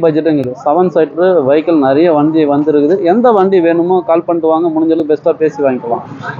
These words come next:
செவன் சீட்டர் வெஹிக்கிள்லாம் நிறைய வண்டி வந்துக்குது. Ertiga கேட்டீங்க, Ertiga பாருங்க, ரெண்டாயிரத்தி பன்னெண்டு பதிமூணு ரிஜிஸ்டர் ஜெட்டி டாப் மாடல் வந்துருக்குது. என்ஜாயே பார்த்தீங்கன்னா ரெண்டு வண்டி இருக்குது சார். இது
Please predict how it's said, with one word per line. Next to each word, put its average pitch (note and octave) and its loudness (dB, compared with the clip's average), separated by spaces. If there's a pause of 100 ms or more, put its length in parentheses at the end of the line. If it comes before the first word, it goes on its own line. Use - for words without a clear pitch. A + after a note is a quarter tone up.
(500)
செவன் C#3 0
சீட்டர் C3+ 0
வெஹிக்கிள்லாம் C3+ 0
நிறைய C3+ 2
வண்டி C#3 0
வந்துக்குது. C3 -2 (400)
Ertiga C#3 0
கேட்டீங்க, B2+ -2 (140)
Ertiga C3+ 0
பாருங்க, B2+ 0
ரெண்டாயிரத்தி C3 -2
பன்னெண்டு C#3 0
பதிமூணு C3 0
ரிஜிஸ்டர் C3 -2
ஜெட்டி C#3 2 (120)
டாப் C3 -4
மாடல் B2+ 0
வந்துருக்குது. B2+ -2 (200)
என்ஜாயே F#3 2
பார்த்தீங்கன்னா D#3 0 (100)
ரெண்டு D#3+ 0
வண்டி D3+ 2
இருக்குது B2+ -2
சார். A#2+ -6 (280)
இது D3 2